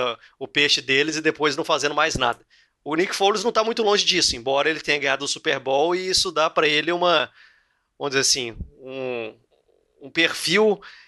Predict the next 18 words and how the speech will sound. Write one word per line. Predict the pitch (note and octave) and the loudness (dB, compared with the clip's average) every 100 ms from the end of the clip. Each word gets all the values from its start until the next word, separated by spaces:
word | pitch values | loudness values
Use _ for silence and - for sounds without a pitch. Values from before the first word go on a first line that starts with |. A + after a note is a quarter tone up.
| _ | _
dele | C3+ C3 D#3 E3+ E3 D#3 C#3+ B2+ B2+ - - | -10 -2 0 2 4 4 4 2 -2 -8 -4
sair | - E3+ D#3 F#3 | 0 2 2 2
um | |
pouquinho | F#3 - F3+ F3 | 0 -2 0 0
dessa | E3 E3+ F#3 | 2 2 2
liga | D3 E3 D#3+ E3 | 2 2 2 2
dos | D#3+ C#3+ | 2 0
Q | - D#3 | 2 0
Bs, | C3 C#3+ D3+ D3 C3+ B2+ - - _ - | 2 2 4 4 2 2 0 -4 _ -4
é, | D3+ C3 | 0 0
que | - C#3 C#3 | 0 -6 -6
buscam | A#2+ D#3 D3+ E3 | -4 0 0 0
dinheiro | D#3 C#3+ C#3+ D3 | -2 0 0 0
que | D3 | 0
eu | |
acabei | D3+ D#3 C#3+ C#3 | 0 0 0 0
de | |
citar. | - A#2+ - A2+ | 0 0 -4 -8